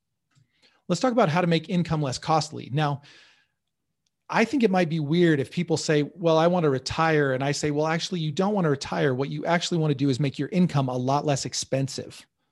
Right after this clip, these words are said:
They're like, "No, you don't understand. I want to not have any income." <laughs> And I say, "No, you're, you have this vision of having a pension or having rental properties or having, uh, mutual funds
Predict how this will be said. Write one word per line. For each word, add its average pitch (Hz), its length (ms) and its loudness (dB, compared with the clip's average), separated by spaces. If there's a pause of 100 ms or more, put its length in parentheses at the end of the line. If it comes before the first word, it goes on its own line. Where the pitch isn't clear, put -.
(720)
They're 151 100 4
like, 143 160 2
"No, 156 80 4
you 156 60 6
don't 151 160 2
understand. 123 560 -2
I 135 140 -2
want 139 260 -2 (280)
to 143 100 -6
not 131 240 -4
have 165 320 0
any 127 100 0
income." - 500 -10 (400)
<laughs> - 400 -20
And - 140 -4
I 151 120 -2
say, 135 180 -4
"No, 120 460 -6 (600)
you're, 180 360 0
you 180 220 2
have 202 120 4
this 147 160 0
vision 143 400 2
of 117 100 -4
having 131 300 -4
a 107 60 -8
pension 170 500 -2
or 117 80 -4
having 123 260 -4
rental 165 300 -2
properties 151 640 -2
or 127 460 -4 (380)
having, 135 600 -2
uh, 123 140 -6
mutual 170 420 0
funds 170 500 0